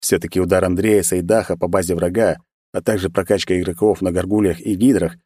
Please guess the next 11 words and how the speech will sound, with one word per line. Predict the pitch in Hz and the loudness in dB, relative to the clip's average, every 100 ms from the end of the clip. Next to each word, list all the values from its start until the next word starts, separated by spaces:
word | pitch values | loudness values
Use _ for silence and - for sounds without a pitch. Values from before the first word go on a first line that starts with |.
| _ _ | _ _
дали | 127 160 143 | -2 2 2
свой | 90 95 92 | 0 0 0
результат. | 85 87 107 - 85 - _ _ _ _ _ _ _ | 0 -2 -2 0 0 -4 _ _ _ _ _ _ _
Пленных | - 90 98 95 85 | 0 2 4 2 0
для | 90 | -2
ритуалов | 87 92 104 107 101 | 0 0 2 2 0
у | - | -4
демонов | 101 107 104 92 | -2 0 0 0
уже | 104 98 | -2 0
не | 101 | 0
осталось, | 101 - 113 73 - | 0 0 0 0 -6